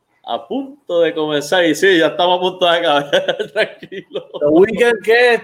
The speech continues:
Speaker 2: Seguimos, The Weeknd.
Speaker 1: Weeknd madre.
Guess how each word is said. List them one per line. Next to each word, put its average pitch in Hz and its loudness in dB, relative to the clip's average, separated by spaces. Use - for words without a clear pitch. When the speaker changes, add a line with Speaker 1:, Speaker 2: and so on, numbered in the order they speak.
Speaker 2:
Seguimos, 220 -2
The 160 -4
Weeknd. 202 -6
Speaker 1:
Weeknd 123 -8
madre. 117 -6